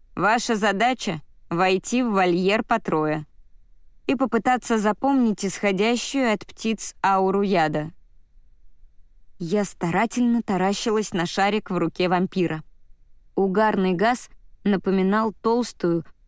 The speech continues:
пуховую подушку, что мешает дышать, если уткнуться в неё лицом. «Нет,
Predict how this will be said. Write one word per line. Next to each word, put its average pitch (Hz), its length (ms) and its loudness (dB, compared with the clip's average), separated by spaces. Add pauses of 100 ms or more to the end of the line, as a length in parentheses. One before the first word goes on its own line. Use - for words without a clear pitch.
(120)
пуховую 202 680 0
подушку, 185 720 -4 (520)
что - 280 -4
мешает 196 560 2
дышать, 214 460 -2 (340)
если 185 400 0
уткнуться 208 580 0
в 175 40 0
неё 170 300 2
лицом. 180 460 -2 (880)
«Нет, 208 680 2